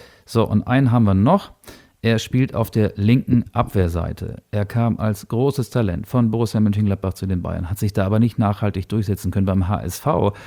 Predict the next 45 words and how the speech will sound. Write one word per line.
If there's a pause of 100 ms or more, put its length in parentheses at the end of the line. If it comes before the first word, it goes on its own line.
(200)
hat
er
noch
ein
bisschen
von
den
guten
alten
Zeiten
miterlebt,
aber
auch
die (340)
traurigen
Zeiten.
In
der
Relegation
war
er
und (440)
hat
seine (100)
Fußballkarriere
sehr
früh
beendet. (340)
Rudi
Völler
hat
gesagt,
er
hat
den
Fußball
nie
geliebt
und
danach
hat
er
eine
Funktionärslaufbahn
eingeschlagen.